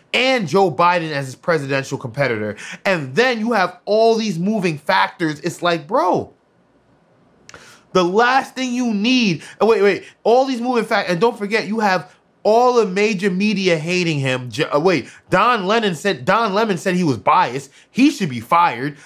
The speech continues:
Nobody should be listening to C N N. I'm just putting that out there, especially if you have a reporter saying he's biased,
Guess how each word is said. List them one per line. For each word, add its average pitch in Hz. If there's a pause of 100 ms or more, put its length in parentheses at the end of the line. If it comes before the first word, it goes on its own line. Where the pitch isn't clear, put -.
(160)
Nobody 214
should 156
be 139
listening 139
to 107
C 147
N 117
N. 139 (260)
I'm 233
just 175
putting 175
that 139
out 175
there, 117 (180)
especially -
if 170
you 196
have 180
a 156
reporter 165
saying 185
he's 139
biased, 160